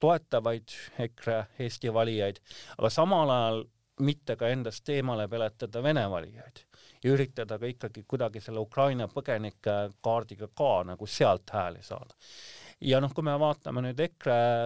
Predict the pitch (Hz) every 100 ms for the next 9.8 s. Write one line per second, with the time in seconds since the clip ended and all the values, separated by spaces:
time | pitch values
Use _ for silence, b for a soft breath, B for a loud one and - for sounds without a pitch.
0 | 117 - 180 220 143 120 107 107 - _
1 | - 139 127 - 147 165 131 123 156 165
2 | 117 135 139 117 107 101 - 127 - 110
3 | 107 98 101 135 156 - 117 110 101 101
4 | 98 95 _ _ _ _ _ - 127 117
5 | 107 113 104 107 _ 143 156 107 113 139
6 | 135 104 143 135 104 98 95 101 101 104
7 | 101 101 98 120 143 147 - - - -
8 | B B B B B B B 127 120 120
9 | _ _ 123 117 113 110 110 107